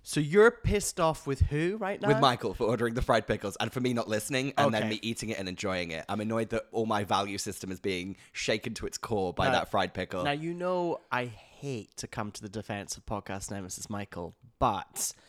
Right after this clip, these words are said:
Speaker 2: <laughs>
Speaker 1: you're, you hate him because he opened your horizons.
Speaker 2: Yeah.
Speaker 1: Okay. So yeah, we had some sort of, like,
Speaker 2: Very
Speaker 1: triple
Speaker 2: happy with those limited horizons. Thank you.
Speaker 1: triple sort of dipper sampler. We had the,
Speaker 2: Yeah.
Speaker 1: uh, the Southwestern egg ro-, egg rolls,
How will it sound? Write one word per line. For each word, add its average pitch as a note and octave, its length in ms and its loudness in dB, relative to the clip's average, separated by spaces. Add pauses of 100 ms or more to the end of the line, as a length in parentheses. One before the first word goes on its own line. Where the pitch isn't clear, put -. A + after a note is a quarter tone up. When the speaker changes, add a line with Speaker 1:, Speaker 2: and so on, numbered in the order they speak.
(120)
Speaker 2:
<laughs> - 340 -6
Speaker 1:
you're, D3+ 500 4
you D3+ 140 0
hate C#3 260 0
him C3+ 100 -8
because C3+ 280 -6
he C3 180 -4
opened B2 400 -6
your A#2+ 140 -6
horizons. G#2 880 -6
Speaker 2:
Yeah. A#2 140 2 (340)
Speaker 1:
Okay. A3+ 280 -6 (880)
So - 180 2
yeah, D#3 200 8
we D#3 140 4
had G3 140 6
some G3+ 140 0
sort D#3+ 140 0
of, D#3 40 -4
like, C#3 140 4
Speaker 2:
Very C3+ 360 6
Speaker 1:
triple C3+ 60 6
Speaker 2:
happy B2+ 200 4
with B2+ 120 2
those B2 160 0
limited A#2+ 340 -2
horizons. A2 440 2
Thank F#2+ 260 -2
you. F2+ 180 -2
Speaker 1:
triple F3+ 340 2
sort D3 160 2
of C#3 80 -4
dipper D#3+ 280 2
sampler. C3+ 520 6
We B2 120 -2
had B2+ 140 2
the, - 60 -4
Speaker 2:
Yeah. G2 100 2
Speaker 1:
uh, A2+ 220 4
the C3+ 100 0
Southwestern D3+ 720 2
egg B2+ 200 -2
ro-, A#2+ 220 4 (200)
egg D3 180 2
rolls, F#3+ 360 8